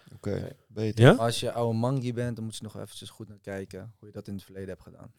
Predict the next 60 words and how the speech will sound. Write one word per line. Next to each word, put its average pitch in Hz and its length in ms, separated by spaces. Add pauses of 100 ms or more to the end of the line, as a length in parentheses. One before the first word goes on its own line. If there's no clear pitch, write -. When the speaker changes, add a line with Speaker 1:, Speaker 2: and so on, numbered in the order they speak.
Speaker 3:
Zeker. 87 340 (280)
Maar 101 120
voor 113 100
de 117 60
ondernemers 139 500
onder 160 240
ons, 170 220
hè, 151 120
de 120 80
meeste 135 240
zijn 113 120
ondernemers 117 420
volgens 143 240
mij 135 100
die 127 140
kijken, 135 500 (320)
is 110 160
vrij 156 260
makkelijk. 139 380
Het 139 80
is - 80
gewoon 156 160
je 127 60
winst, 127 340
hè, 127 180
of 123 180
je 113 80
box 110 260
één 123 180
inkomen, 117 320
je 104 60
jaarinkomen, 107 580
je 98 120
D 98 40
G 110 60
A-loon, 123 340 (280)
min 151 180
dertienduizend 117 460
zeshonderdzesenveertig. 101 760
Let 123 200
op, 95 160
dat 104 100
wordt 101 160
elk 113 200
jaar 107 120
wel 101 140
aangepast, 123 380
die 120 80
dertienduizend 117 580
zeshonderdzesenveertig. 113 800 (380)
Dat 147 120
bedrag 127 280
maal 120 140
dertien 113 220
komma 110 160
drie 107 140
procent. 87 280
Dat 139 160
was 180 160
het. 311 240